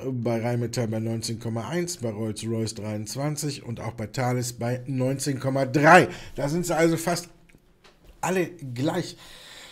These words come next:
Nur Rolls-Royce kippt ein wenig aus der Reihe. Trotzdem,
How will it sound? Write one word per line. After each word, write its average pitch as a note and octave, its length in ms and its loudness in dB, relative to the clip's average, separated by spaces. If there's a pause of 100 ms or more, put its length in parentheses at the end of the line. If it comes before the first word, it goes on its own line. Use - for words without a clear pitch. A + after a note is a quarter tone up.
(540)
Nur E3+ 280 6
Rolls-Royce E3+ 840 8 (260)
kippt - 300 -4
ein B2 240 -2
wenig C3+ 460 -6
aus A#2+ 400 -4
der A#2+ 420 0 (220)
Reihe. A2+ 340 -2 (840)
Trotzdem, C#3+ 540 0